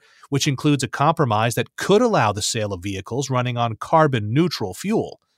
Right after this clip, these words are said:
These would be the only new carbon-producing vehicles allowed after twenty thirty-five.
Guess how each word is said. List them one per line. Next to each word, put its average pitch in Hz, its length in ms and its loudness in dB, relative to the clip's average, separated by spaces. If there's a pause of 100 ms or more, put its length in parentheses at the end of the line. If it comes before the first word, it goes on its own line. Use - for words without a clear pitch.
(540)
These 120 260 -2
would 123 120 -2
be 127 100 0
the 131 140 -2
only 190 420 2
new 110 200 0
carbon-producing 104 880 -2
vehicles 117 460 -2
allowed 113 320 -2
after 107 220 -4
twenty 107 280 -6
thirty-five. 90 760 -4